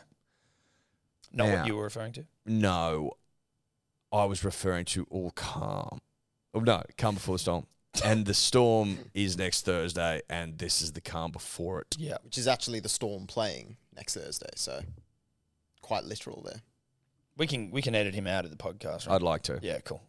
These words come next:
Speaker 1: Cool. Just, I just want to check.
Speaker 2: Is that us?
Speaker 1: I think it's probably us. What do you reckon, Dave?
Speaker 3: I think, I mean, Dom Young going to the Roosters.
Speaker 1: We did cover that on the D M P, but, I mean, the Roosters getting Dom Young. I
Speaker 3: There
Speaker 1: didn't
Speaker 3: is
Speaker 1: realize
Speaker 3: talks about,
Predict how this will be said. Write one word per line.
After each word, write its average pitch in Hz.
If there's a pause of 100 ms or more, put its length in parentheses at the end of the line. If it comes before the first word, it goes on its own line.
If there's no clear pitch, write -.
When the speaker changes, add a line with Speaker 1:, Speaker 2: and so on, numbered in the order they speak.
(520)
Speaker 1:
Cool. -
Just, -
I -
just 101
want -
to -
check. - (640)
Speaker 2:
Is 107
that 131
us? 139 (280)
Speaker 1:
I 226
think 285
it's 180
probably 151
us. 170
What 214
do 185
you 156
reckon, 165
Dave? 160 (600)
Speaker 3:
I 131
think, 147
I 104
mean, 123 (520)
Dom 131
Young 123
going 120
to 113
the 107
Roosters. 139 (1200)
Speaker 1:
We 131
did 143
cover 117
that 110 (160)
on 110
the 104
D 107
M 101
P, 104
but, 101
I 101
mean, 98
the 98
Roosters 101
getting 87
Dom 90
Young. 87 (100)
I -
Speaker 3:
There 139
Speaker 1:
didn't 165
Speaker 3:
is -
Speaker 1:
realize 123
Speaker 3:
talks 156
about, 123